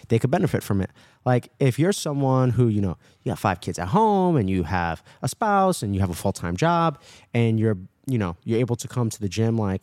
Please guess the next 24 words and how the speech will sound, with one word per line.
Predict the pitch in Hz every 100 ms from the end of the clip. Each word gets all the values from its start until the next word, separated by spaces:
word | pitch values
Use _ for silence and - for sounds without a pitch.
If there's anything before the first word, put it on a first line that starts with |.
| _
one | 92 95 101
point | - 107
five | - 104
times | - 101 101
a |
week, | 131 175 160 _ _ _ _ _
and | 120 113 110 107
you | - 104 139
don't | 202 220
have | 117 135 147
time | 127 110
to | 104
sit | - 104
down | 107 104
and | 104
watch | 104 101 - - _ _
Danaher | - 117 110 107 107
leg | 101 107 104
lock | 104 101 - _
freakazoid | - 135 120 107 117 101
video | 107 101 101 95
for | 110 98
twenty-eight | - 107 101 98
hours, | 98 98 98 98